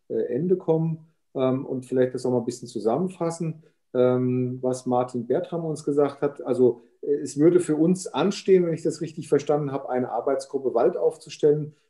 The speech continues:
vielleicht auch mit Nachbarkommunen ins Gespräch zu kommen, ob ähnliche Anforderungen da sind, ob, äh, ob eine neue Strategie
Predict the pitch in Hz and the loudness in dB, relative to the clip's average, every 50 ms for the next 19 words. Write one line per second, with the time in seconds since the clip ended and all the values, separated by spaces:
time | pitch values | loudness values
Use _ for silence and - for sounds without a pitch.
0 | _ _ 123 123 123 127 123 123 127 123 - 123 123 117 120 123 135 147 - - | _ _ 2 4 4 4 4 2 -2 -6 -4 -4 -4 -4 -4 -4 -4 -4 -4 -4
1 | - 170 170 170 - 143 147 156 160 160 160 160 151 - - - 139 - - 147 | -2 -2 -2 -2 -2 -2 -2 0 0 0 0 -2 -4 -6 -8 -10 -10 -4 0 0
2 | 147 143 143 - - 147 - 147 139 - - 123 - - - - 139 131 135 151 | 0 0 0 -4 -12 -2 0 0 0 2 0 -4 -8 -8 -6 -4 -4 -4 -4 -4
3 | 160 151 165 - - 139 143 143 - 143 139 143 143 131 135 135 131 131 131 127 | -6 -6 -6 -6 -6 -6 -6 -4 -2 0 0 0 0 0 -2 -2 -2 -2 -2 -2
4 | 131 131 - - 147 143 143 131 - _ _ _ _ _ _ - 120 120 - - | -2 -2 -4 -4 -4 -4 -4 -6 -10 _ _ _ _ _ _ 0 0 0 0 -4
5 | 113 123 123 120 120 120 120 - - _ _ - 120 117 - 117 123 123 123 123 | -2 2 2 2 2 2 -2 -8 -20 _ _ -2 -2 -2 -2 -2 -2 0 2 2
6 | 120 117 113 117 131 165 180 175 - - - 147 139 135 131 127 127 - 147 160 | 0 2 2 4 6 6 6 4 4 0 -2 -2 0 0 0 0 -2 -2 -4 -4
7 | 185 185 180 156 - | -2 -2 -4 -6 -8